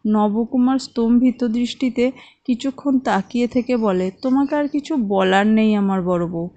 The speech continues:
তুমি আমার নাগালের ঊর্ধ্বে চলে যাচ্ছ। কিন্তু কেশববাবুর বাড়িতে গেলে কি করে?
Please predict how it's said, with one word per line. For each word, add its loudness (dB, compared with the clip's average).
তুমি 2
আমার 4
নাগালের 2
ঊর্ধ্বে 2
চলে 0
যাচ্ছ। -4
কিন্তু 0
কেশববাবুর -2
বাড়িতে -2
গেলে 2
কি -4
করে? -2